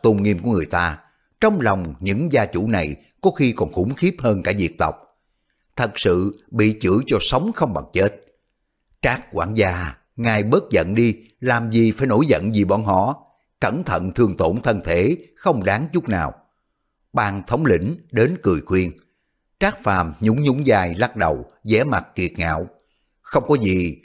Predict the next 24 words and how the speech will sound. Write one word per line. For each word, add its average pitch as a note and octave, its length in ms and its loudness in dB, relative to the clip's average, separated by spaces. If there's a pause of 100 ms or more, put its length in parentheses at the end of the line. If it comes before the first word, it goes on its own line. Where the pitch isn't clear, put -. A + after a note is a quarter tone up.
(160)
lão A2 280 0
tử A#2+ 240 2
nào G2 280 0
có D3+ 60 2
tức F#3+ 240 0
gì G#2 140 2
bọn F2 240 0
chúng. F3+ 240 2 (400)
Bọn G#2+ 320 2
chúng A3 300 2 (240)
chưa B2+ 200 4
đủ F2+ 300 0
tư G2 200 0
cách, C#3 160 0 (500)
chỉ C3+ 180 4
là E3+ 140 4
mắng C#3+ 300 0
bọn F#2 240 2
chúng F#3 120 2
một G#2 180 0
trận, E2+ 280 -2 (140)
lão E2+ 320 -2
tử F2 200 -4
thích." A2+ 200 0